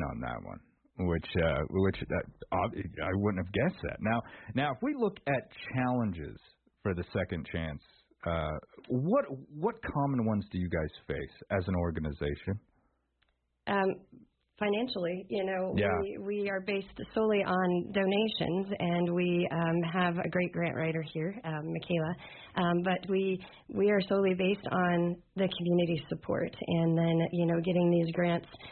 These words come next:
Speaker 2: and, um, making sure that we can operationally keep running month to month. Um, and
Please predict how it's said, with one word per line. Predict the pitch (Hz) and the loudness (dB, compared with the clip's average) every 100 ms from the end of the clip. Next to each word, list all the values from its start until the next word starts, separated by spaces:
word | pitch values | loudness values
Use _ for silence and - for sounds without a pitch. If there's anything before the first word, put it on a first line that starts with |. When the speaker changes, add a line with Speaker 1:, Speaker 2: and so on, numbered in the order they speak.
| - - | -18 -2
Speaker 2:
and, | 170 165 160 160 175 | 2 4 2 2 0
um, | 165 170 160 180 - - - - | -2 -2 -2 -6 -8 -20 -6 0
making | 185 175 180 - | 2 2 0 0
sure | 175 175 | 2 2
that | 175 170 | 2 2
we | 175 180 170 | 0 0 2
can | 180 175 170 - - _ - | 2 2 0 -4 -18 _ 0
operationally | 190 185 175 180 202 175 165 165 156 170 - - | 0 2 2 2 0 0 2 2 0 -2 -6 -4
keep | 196 185 | -4 0
running | 185 226 156 160 | 2 2 0 -2
month | 180 175 170 | 0 0 0
to | 165 | 0
month. | 180 202 - - - | 0 -2 -6 -8 0
Um, | 165 156 160 - - - | 2 2 0 -4 -10 -2
and | 185 175 | 2 2